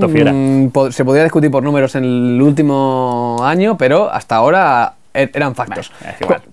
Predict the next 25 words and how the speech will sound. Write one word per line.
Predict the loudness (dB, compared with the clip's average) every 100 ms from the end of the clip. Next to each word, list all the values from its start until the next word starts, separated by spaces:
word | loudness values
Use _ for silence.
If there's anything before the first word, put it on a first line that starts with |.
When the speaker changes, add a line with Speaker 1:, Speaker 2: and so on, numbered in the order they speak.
| -6
Speaker 2:
Co-, | -6
co-, | -2
¿cómo, | -2 0 -2
Speaker 1:
Sí. |
Speaker 2:
cómo | -2 -2 -4 -8 -4
te | 0
llevas | 2 0
con | -2 -2 -2 -4
esa | -4 -4 -2
parte | 0 0 0 0 -2
de | -4 0 0 -2 -6 -18 _ -20 -20 -20 -10
ver | -2 0 0
a | -2 -4
gente, | -4 -4 -2 -2 -2
que | -6
gente | -6 -2
te | -2
conozca? | -2 -4 -6 -8 -8 -8 -8 -16 _ _ -10
Speaker 1:
Pues | -8
fíjate, | -4 -2 0 0
yo | 0 -4
me | -8 -8 -8 -8 -8 -8 -8 -6 -8 -12 -20 -20 -20 -20 -20 -18 -8 -4
tiro | 0 0
mucho | 0 0 0
más, | 0 -2 -6 -20